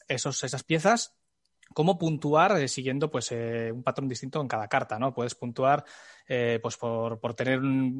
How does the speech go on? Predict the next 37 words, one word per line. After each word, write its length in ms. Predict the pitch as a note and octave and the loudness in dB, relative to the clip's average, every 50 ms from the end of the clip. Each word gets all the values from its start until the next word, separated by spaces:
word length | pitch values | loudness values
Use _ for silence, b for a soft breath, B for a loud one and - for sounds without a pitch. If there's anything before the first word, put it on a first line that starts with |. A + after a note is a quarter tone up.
| C#3 | 0
una, 160 | C3+ C3+ C3+ | 2 2 2
una 220 | - - D3 C#3 C#3 | 2 2 2 2 4
determinada 420 | C#3 C3+ D3+ C#3+ C#3 C3+ C3+ C3 | 4 2 2 0 2 2 2 2
altura 560 | B2+ B2+ A#2 - E3+ F3 E3+ E3+ G3+ - _ _ _ | 2 0 -2 0 2 4 4 4 2 0 _ _ _
en 120 | - B2 B2 | -8 -4 -2
la, 160 | B2+ C3 B2+ | 0 0 0
en 80 | B2+ B2+ | 0 -2
esas 160 | - - C3 | -4 -8 -6
columnas 440 | - - C3+ C#3+ D3 C#3+ C#3 C3+ B2+ | -4 -4 -2 0 0 0 0 0 0
de, 240 | C3+ C3 C3+ C3+ | 0 0 0 2
de 80 | C3 C3+ | 2 2
arrecife, 540 | C3 C3 C3 B2 - D#3 - - F3+ G3+ - B B B B B B B B B _ | 2 0 0 -4 -6 -6 -2 -2 -2 -2 -4 B B B B B B B B B _
o 380 | _ D3+ D3+ D#3+ E3 E3 E3 D#3 | _ 4 6 8 8 8 6 6
por 160 | D#3 C3+ C3 | 4 0 0
tener 280 | - C3 B2 B2+ B2+ C3 | 0 0 0 2 2 2
una 360 | B2+ C3 C3 C3 B2+ B2+ C3 | 2 2 4 4 4 4 4
expansión, 640 | B2+ - - D3 C#3+ C3+ - - F#3 G#3 A#3 A#3+ G3 | 2 2 0 0 -2 0 0 2 2 4 4 2 2
o 100 | - C3 | 0 0
por 160 | - A#2+ A#2 | 0 2 2
ambas, 400 | A#2+ A2 G#2+ B2+ F3 - - - _ _ _ _ _ _ _ | 2 2 2 0 0 0 -6 -10 _ _ _ _ _ _ _
¿vale? 220 | - B2 B2 D3+ | -2 0 2 4
El 60 | F3 D#3 | 4 4
juego, 240 | - D3+ D3+ D#3+ | 2 2 2 2
se, 240 | D3+ - D3 C3 D3+ | 2 0 0 0 0
eso 140 | D3 - D#3+ | 0 -2 0
sí, 100 | D3 - | 0 0
se 160 | F#3 - C3 B2 | 0 0 0 0
ve 120 | C3+ D3 | 0 0
desde 260 | C#3+ C3 A#2+ A#2+ A#2+ | 0 0 0 0 0
arriba, 280 | A#2 A#2+ D3+ F#3 F3+ F3+ | 0 0 0 0 0 0
siempre 240 | - - B2+ B2+ C#3 | 0 -2 -4 -4 -4
se 140 | - C#3 | -2 -2
mira 160 | C3 C#3 C#3+ C#3+ | 0 2 0 0
el 80 | C3+ | 0
patrón 320 | - - C3 - D#3 D3+ C#3 | 0 -2 -2 0 -2 0 0
desde 240 | B2 A#2 A2+ B2 | 0 -2 0 2
arriba, 400 | A#2+ A#2+ B2+ D3 D#3 F3 G3 A3 | 2 2 2 2 2 2 0 0